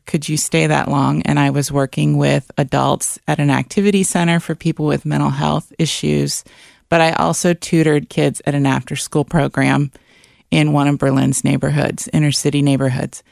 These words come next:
That's where I figured out that I could relate to young people, kind of junior high to high school age. And when I came back from that experience,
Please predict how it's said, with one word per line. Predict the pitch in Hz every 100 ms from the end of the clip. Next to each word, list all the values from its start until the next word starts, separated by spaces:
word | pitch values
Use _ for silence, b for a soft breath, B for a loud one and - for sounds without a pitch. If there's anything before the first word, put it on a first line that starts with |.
| b b b b -
That's | 170 180 -
where | 185
I | 170
figured | - 175 160 160 - -
out | 151 147 143 - - -
that | 151 139 135 -
I | 156
could | 160 165 147
relate | 156 143 143 143 165 -
to | - 190 180 180 180 -
young | 175 170 175
people, | 180 175 175 175 175 175 170 _ _ _ _ _ _
kind | - 160
of | 143 -
junior | - 160 165 156
high | 151 151 147 147 -
to | - 143
high | 143 143 143
school | - - 165 156
age. | 156 151 147 - -
And | - 151
when | 147
I | 143
came | 135 151 147
back | 131 135 135
from | - 170
that | 160 147
experience, | 143 - - 147 143 143 135 -